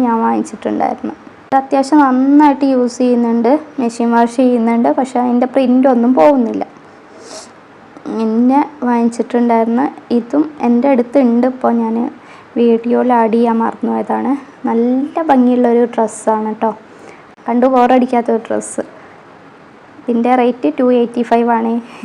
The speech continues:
ഈ റേറ്റിനൊന്നും എന്തായാലും നമുക്ക് കിട്ടാൻ പോകുന്നില്ല. സൈസ് നോക്കിയിട്ട് വാങ്ങിക്കുക. ഒരു പൊടിക്ക് സൈസ് കൂട്ടി വാങ്ങിക്കുന്നതായിരിക്കും നല്ലത്. പിന്നെ ഞാൻ വാങ്ങിച്ചിട്ട് കാണിച്ചു തന്നിട്ടുണ്ടായിരുന്ന ഈ, ആ, റെഡാണ്.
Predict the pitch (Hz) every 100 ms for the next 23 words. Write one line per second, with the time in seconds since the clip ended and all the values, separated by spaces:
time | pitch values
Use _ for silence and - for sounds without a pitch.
0 | - 240 226 247 240 - 247 262 254 247
1 | 240 240 240 247 233 233 254 247 - 208
2 | 226 233 220 220 220 254 - - - -
3 | - 240 220 240 247 233 226 240 240 262
4 | 226 220 226 - 226 320 - - - 254
5 | - 254 254 - - 311 269 269 269 247
6 | 240 233 226 233 226 220 220 240 294 359
7 | 220 240 - - - - - - - -
8 | - - - - - - - - 269 247
9 | 254 254 247 247 233 233 - 254 254 262
10 | 254 240 233 247 240 233 233 226 220 247
11 | 254 233 247 - - 240 226 226 220 -
12 | 247 226